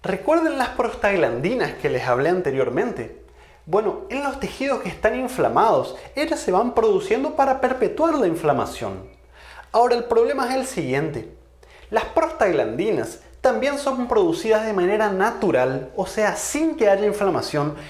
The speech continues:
en diversos órganos, como por ejemplo el estómago. En la pared del estómago,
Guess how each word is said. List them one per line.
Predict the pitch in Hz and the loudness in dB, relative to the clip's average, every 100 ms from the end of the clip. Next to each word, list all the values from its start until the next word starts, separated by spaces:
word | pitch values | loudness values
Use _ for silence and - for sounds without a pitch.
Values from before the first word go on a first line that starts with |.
| - | -6
en | 302 330 | 0 0
diversos | 247 302 - 202 | 2 0 0 2
órganos, | 151 170 139 131 143 | 4 4 2 -2 -2
como | 208 208 | 0 2
por | 208 196 | 2 0
ejemplo | - 185 196 220 240 - - - | 0 0 0 -2 -6 -10 -20 -2
el | - 247 | 0 2
estómago. | - - 151 135 110 104 - - | -2 -2 0 2 0 -4 -10 -4
En | 277 302 | 0 2
la | 285 | 2
pared | - 143 214 | 2 2 2
del | 202 147 | 2 -2
estómago, | 110 - 196 175 127 113 - | -4 0 0 2 0 -2 -8